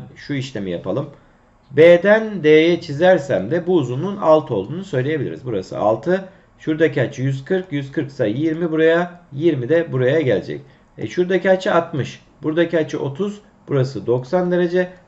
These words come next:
Doksanın gördüğü altı ise otuzun gördüğü üç olarak bulunacak sevgili arkadaşlar.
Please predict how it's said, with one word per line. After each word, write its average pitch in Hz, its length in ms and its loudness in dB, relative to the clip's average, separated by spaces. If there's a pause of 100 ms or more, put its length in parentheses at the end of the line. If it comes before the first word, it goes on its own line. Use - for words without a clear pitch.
Doksanın 180 440 0
gördüğü 131 340 2
altı 135 360 2
ise 170 220 -4
otuzun 156 440 -4
gördüğü 120 480 0 (320)
üç 147 260 -2
olarak 123 480 -2
bulunacak 107 520 -4
sevgili 95 340 -4
arkadaşlar. 85 480 -6